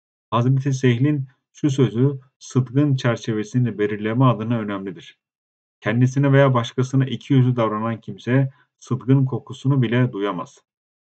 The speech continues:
Denilmiştir ki, "Şu üç şey sadık kimseye yanıltmaz, ona hata yaptırtmaz."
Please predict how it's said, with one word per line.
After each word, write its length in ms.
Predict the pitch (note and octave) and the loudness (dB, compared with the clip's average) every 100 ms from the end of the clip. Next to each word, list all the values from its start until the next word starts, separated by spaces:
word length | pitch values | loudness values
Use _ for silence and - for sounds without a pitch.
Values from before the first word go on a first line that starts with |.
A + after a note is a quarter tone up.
| - | -4
Denilmiştir 600 | G#2+ B2 C#3 C3 A#2+ - | 2 6 6 4 -4 -4
ki, 280 | - D3 C3 - - | -2 -2 -2 -12 -20
"Şu 240 | - C#3 | -10 -4
üç 180 | C3+ - | -4 0
şey 280 | C3 C#3+ D3+ _ _ - | 2 2 0 _ _ -2
sadık 380 | A#2+ B2 C#3 C3 | 0 2 0 0
kimseye 340 | C3 A#2 C3+ | -2 0 2
yanıltmaz, 640 | A#2+ G#2 G2+ - F2+ - _ _ _ | 2 0 -10 -12 -14 -14 _ _ _
ona 280 | G#2 B2+ A#2 | 0 2 2
hata 260 | G#2+ A#2+ B2 | 0 -2 -2
yaptırtmaz." 720 | G2+ - G#2 - G2 F#2 | -2 -6 -14 -8 -10 -10